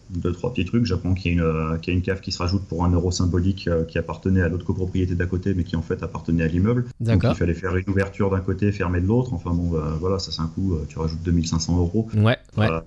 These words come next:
Speaker 1: en travaux. Euh, c'est, c'est, c'est des petites choses, mais, euh,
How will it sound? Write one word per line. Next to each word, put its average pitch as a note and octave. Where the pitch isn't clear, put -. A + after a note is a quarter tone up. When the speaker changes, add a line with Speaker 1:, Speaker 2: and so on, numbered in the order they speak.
Speaker 1:
en E2
travaux. A#2
Euh, E2
c'est, -
c'est, -
c'est G#2+
des A2
petites C3
choses, C#3
mais, F#2
euh, D#2+